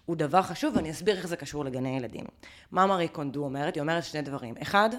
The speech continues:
תעיפו החוצה את כל מה שלא עושה לכם שמחה בלב, וכל מה שהוא לא, אין לכם שימוש בו,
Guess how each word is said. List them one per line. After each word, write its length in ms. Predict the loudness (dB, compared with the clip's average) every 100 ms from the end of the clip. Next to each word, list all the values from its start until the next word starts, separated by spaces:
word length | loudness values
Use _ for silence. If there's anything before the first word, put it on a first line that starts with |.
| -8 _
תעיפו 360 | 4 4 4 -2
החוצה 420 | -4 -6 -4 -4 -6 -8
את 80 |
כל 120 | -4 -2
מה 100 | -2
שלא 220 | -2 -2
עושה 220 | -2 -4
לכם 200 | -4 -8
שמחה 320 | -8 -4 0
בלב, 340 | 2 2 2 0 -8 -20 _
וכל 180 | -4 0
מה 120 | 0
שהוא 240 | -2 -2 0
לא, 260 | 0 0 -6 _ -8
אין 140 | -4
לכם 180 | -4 -6
שימוש 340 | -10 -10 -12
בו, 120 | -16